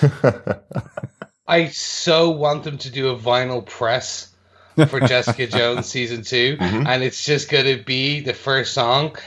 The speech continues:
Speaker 2: and then actually every song is just Trish's I Want Your Cray Cray.
Speaker 1: <laughs>
Speaker 2: But they're not gonna tell anyone that. It's just gonna be, like, on repeat.
Speaker 1: Oh, it has to be remixes of it, right?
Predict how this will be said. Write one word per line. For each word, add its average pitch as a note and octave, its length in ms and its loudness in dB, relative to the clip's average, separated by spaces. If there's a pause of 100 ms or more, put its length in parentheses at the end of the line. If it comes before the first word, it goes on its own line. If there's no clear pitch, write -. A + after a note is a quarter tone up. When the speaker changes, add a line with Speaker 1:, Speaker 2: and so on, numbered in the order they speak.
(140)
Speaker 2:
and D3 200 2
then C#3 160 2
actually C#3+ 560 -2
every D3+ 420 -2
song F3 460 4 (400)
is C#3 260 -2
just C3+ 280 -2
Trish's D3 340 -2
I C3+ 140 -2
Want C3 220 -4
Your C#3 80 -8
Cray C3 200 -4
Cray. D3 200 2
Speaker 1:
<laughs> - 40 -14 (440)
Speaker 2:
But F3 160 6
they're F#3+ 100 8
not G3 140 6
gonna F3 140 2
tell D3+ 220 0
anyone F3+ 300 2
that. G#3 220 4
It's D#3+ 120 -10
just D#3 160 -8
gonna D#3 200 -2
be, D3 140 -4
like, C#3 280 -4
on C#3+ 200 -8
repeat. C3+ 600 -8
Speaker 1:
Oh, E2 100 6
it D#2+ 80 4
has F#2+ 200 0
to E2 60 -6
be D#2+ 120 0
remixes D2 560 -2
of C#2 120 -2
it, C2+ 80 -8
right? D#2 200 0